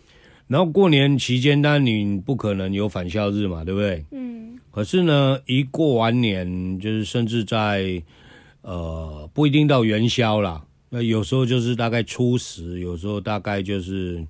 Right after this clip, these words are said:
Speaker 2: 六、
Speaker 1: 要，要运气好才会正好过完元宵才有去上课。
Speaker 2: 六。
Speaker 1: 但是通常呢，就是会提前会去领课本，提前个两三天去领课本。
Speaker 2: 啊，还要提前哦。
Speaker 1: 对，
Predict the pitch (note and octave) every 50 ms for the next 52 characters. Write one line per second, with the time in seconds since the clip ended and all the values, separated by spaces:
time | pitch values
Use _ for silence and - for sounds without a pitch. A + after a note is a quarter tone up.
0 | - - C#4 C4 B3 A#3+ A#3 B3 - C#3 C#3 D3 C#3 C#3 E3+ D#3 D3 D#3+ D#3+ E3
1 | D#3+ D3+ C3 - - F3 D3+ A#2 G#2 F#2+ F2+ E2+ F2 G2 A2 C3 C3 A2 C#3+ C3
2 | A2+ G2 F#2 E2+ D#2+ - - C#3 C3 A2 F#2+ F#2+ F#2+ G2 G2+ A2+ G#2+ G#2+ G2+ G2+
3 | G#2 - - A#2 A2 A2 G2 G2 G#2 G2+ F#2 F2 F2+ G#2+ G2+ - - G#2 F#2 F2+
4 | E2 - G#2+ F#2 E2 D2+ - _ _ _ _ _ _ _ _ _ _ _ _ _
5 | _ - D4+ C4 B3 A#3+ A#3+ A#3+ - - - - - - - - D#3+ D#3 C#3 F3
6 | D#3 D3+ D3 F3 E3+ C#3 B2 A2+ G#2 G#2+ A#2 A#2 A2+ A2 A2 G#2 C3 B2 G2+ B2+
7 | C3+ A2+ F#2 E2 - _ - - - - _ _ - - E3 D#3 C3 - - -
8 | - A#2 C3+ C3+ - - G#2+ G2 G2+ G#2+ B2 B2 - C3+ B2 G#2 G2 F2+ E2 -
9 | A#2+ A2 F2+ D#2 E2+ D#2 D2 D2 - _ _ _ - A2+ A#2 A2+ - A2+ A2+ A2+
10 | A2+ G#2+ G2 G#2 G#2 G2 F#2 F#2 - A#2+ A#2 A#2 A#2 A#2 A#2 A2+ A2 A#2+ F#2+ F2+
11 | E2+ D#2+ F#2+ G#2 G2 D#2+ D#2+ D#2 - - - - C4 C4+ C4 C4 C#4 D4+ - -
12 | B3+ A#3+ G#3+ - B3 G#3+ G#3 G#3+ G#3 F3+ D#3+ B2 G2+ D#2+